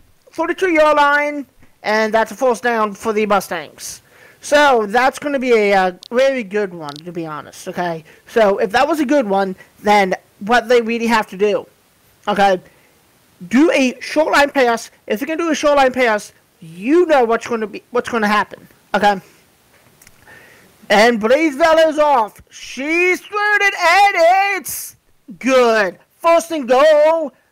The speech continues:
Mustangs. Wow, that was a good catch, to be honest with you all.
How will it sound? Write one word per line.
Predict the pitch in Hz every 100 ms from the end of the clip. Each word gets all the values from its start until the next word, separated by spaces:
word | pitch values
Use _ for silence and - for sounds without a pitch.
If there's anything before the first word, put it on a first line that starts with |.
| _
Mustangs. | 180 202 240 - - 220 190 175 147 123 - - - - - _ -
Wow, | 202 262 254 240 190 175
that | 233 262
was | 208
a | 240
good | 208 214 -
catch, | 233 196 - -
to | 185
be | 180
honest | 180 180 -
with | 196
you | 214 233
all. | 320 349 381